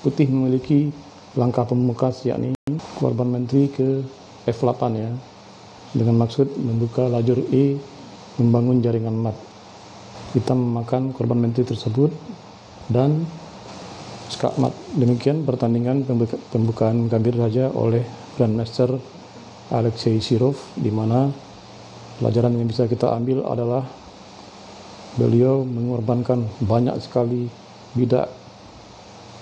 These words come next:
dan perwira, dua perwira ya, gambit Muzio, dengan imbalan lajur terbuka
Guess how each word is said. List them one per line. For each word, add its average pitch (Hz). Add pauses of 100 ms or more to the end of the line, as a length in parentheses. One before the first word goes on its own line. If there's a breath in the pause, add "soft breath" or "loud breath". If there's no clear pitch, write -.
(160)
dan 123
perwira, 120 (240)
dua 120
perwira 120
ya, 123 (400)
gambit 110
Muzio, 117 (1200)
dengan 123
imbalan 123 (560)
lajur 117
terbuka 120